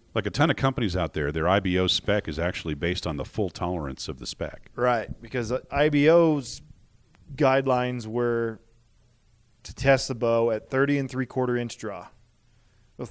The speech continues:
Speaker 2: th-, call it a thirty with, <laughs> like, a three quarter inch tolerance. And that three quarter inches gets you, like, seven, eight feet per second in draw length. So you would see extremely long draw lengths when set at a, you know, an I B O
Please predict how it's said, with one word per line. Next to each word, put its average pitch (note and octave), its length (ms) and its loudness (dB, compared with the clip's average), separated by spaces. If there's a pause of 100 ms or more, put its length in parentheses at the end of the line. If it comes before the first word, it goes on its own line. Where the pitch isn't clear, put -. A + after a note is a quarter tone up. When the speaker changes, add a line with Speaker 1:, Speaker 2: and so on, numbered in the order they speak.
(120)
Speaker 2:
th-, D3+ 160 -6
call D#3 220 8
it C#3 40 4
a C3 60 0
thirty A#2+ 340 0
with, A2+ 460 -4
<laughs> B2 100 -4
like, C3+ 180 2
a G#2+ 40 -10
three B2+ 200 -2
quarter A#2+ 320 0
inch G#2+ 180 -8
tolerance. - 540 -12 (680)
And B2+ 80 -6
that C3 120 2
three C3+ 140 2
quarter C#3+ 320 2
inches B2+ 320 -2
gets A#2 220 -4
you, B2 100 -2
like, G#2 140 -2
seven, A#2+ 260 -2
eight A#2 160 -8
feet A#2 180 -10
per G#2 100 -14
second A#2 340 -6
in G2+ 80 -8
draw A#2 180 2
length. - 300 -6 (420)
So A2+ 480 6 (1000)
you D#3+ 140 2
would C3+ 120 2
see B2+ 520 0 (1120)
extremely D3+ 640 2
long A#2+ 580 0 (640)
draw C3 260 4
lengths A2 340 -2
when A#2+ 180 -2
set - 440 -4
at A2+ 160 -6
a, A2+ 160 -8
you D#3 140 -8
know, G#2 120 -4
an G2+ 60 -6
I A2 180 -4
B G#2+ 240 -4
O G#2 260 -4